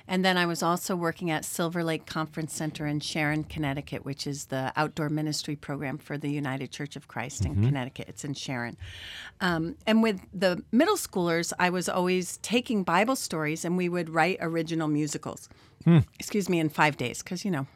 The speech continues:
Speaker 1: middle schoolers don't know anything's impossible.
Speaker 2: Bless their little
Speaker 1: Bless
Speaker 2: hearts.
Speaker 1: them, exactly.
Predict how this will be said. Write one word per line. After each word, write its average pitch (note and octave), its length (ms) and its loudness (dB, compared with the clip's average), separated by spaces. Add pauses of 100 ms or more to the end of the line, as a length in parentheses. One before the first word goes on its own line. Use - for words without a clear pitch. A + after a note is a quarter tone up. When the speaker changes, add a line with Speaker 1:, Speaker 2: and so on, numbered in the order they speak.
(100)
Speaker 1:
middle E3+ 180 0
schoolers C#3+ 520 -6 (140)
don't D#3 200 0
know C#3 160 0
anything's C3 480 -2
impossible. G2+ 540 -6 (1040)
Speaker 2:
Bless C3+ 340 8
their B2 200 8
little C#4 220 12
Speaker 1:
Bless C#4+ 320 12
Speaker 2:
hearts. C4+ 160 10
Speaker 1:
them, A3+ 260 12
exactly. A3 1000 6